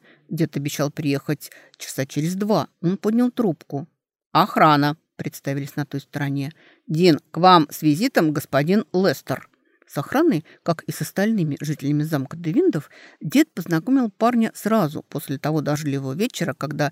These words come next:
состоялось вторжение непрошенных гостей в его комнаты. Но знали его опять-таки не как внука хозяина. Оттого и не было приставки «господин» к имени, чем парень был даже доволен. Не привык к столь церемонному обращению.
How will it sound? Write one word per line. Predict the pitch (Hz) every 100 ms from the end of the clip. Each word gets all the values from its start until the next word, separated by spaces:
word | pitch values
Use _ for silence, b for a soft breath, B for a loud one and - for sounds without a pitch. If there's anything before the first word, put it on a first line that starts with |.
| B
состоялось | - 156 - 156 208 220 139 - B B
вторжение | - 151 139 185 196
непрошенных | 139 - 156 160 165 156
гостей | 175 202 - 147 120 -
в | -
его | 147 -
комнаты. | - - - 160 - - - _ _ _
Но | - 139
знали | 143 208 330
его | 202
опять-таки | 156 160 123 - - 165
не | 156
как | - 196 -
внука | 156 147 -
хозяина. | 147 151 151 139 156 165 B B B
Оттого | 190 - 175 320
и | 349
не | 269
было | 175 160 156
приставки | 156 - 156 - 156
«господин» | 165 - 202 190 147 -
к | -
имени, | 135 123 127 156 b b b
чем | 156 135
парень | 208 269 170
был | 135
даже | 147 143
доволен. | 156 190 196 131 - - b b
Не | 214
привык | 226 370 220 - - b -
к |
столь | - 156
церемонному | - 151 139 202 240 151
обращению. | 139 160 196 - 156 139 151 165